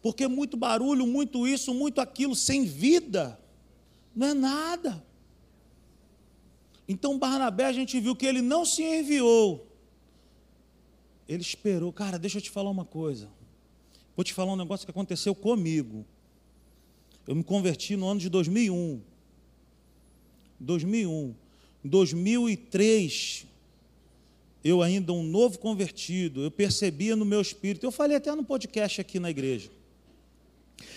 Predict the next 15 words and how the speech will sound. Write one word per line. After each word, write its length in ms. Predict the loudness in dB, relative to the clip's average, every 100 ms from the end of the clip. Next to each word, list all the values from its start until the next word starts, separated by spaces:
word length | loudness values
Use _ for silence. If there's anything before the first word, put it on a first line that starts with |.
| -6
que 80 | 0
eu 60 | 2
percebi 460 | 2 0 0 0
no 120 | 2 2
meu 260 | 4 2
interior 540 | 2 2 2 2 2 0
que 120 | -2
Deus 220 | -2 -4
tinha 180 | -4 -6
um 40 |
chamado 380 | -4 -4 -4 -6
específico 720 | -6 -6 -6 -6 -8 -8 -10
pra 180 | -6 -6
minha 200 | -4 -6
vida. 400 | -6 -8 -8